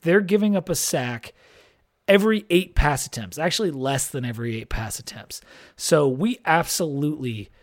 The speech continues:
if we can't get sacks on this team, we might not get sacks on anybody else. I don't know what happened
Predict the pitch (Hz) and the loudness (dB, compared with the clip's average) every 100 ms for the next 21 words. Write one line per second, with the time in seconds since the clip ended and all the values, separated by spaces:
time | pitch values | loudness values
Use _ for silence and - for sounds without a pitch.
0 | _ _ _ - 202 285 240 247 180 - | _ _ _ -2 6 6 8 4 2 2
1 | 175 156 147 160 135 135 - 151 147 139 | 4 4 2 0 0 -2 0 0 0 -2
2 | - _ _ 165 202 190 165 147 147 - | -8 _ _ 6 8 8 4 4 2 4
3 | 156 127 156 135 135 127 131 123 - 156 | 2 2 0 0 0 2 0 0 -4 4
4 | 214 240 214 185 165 - 135 139 143 101 | 8 8 6 4 2 2 0 0 -4 -10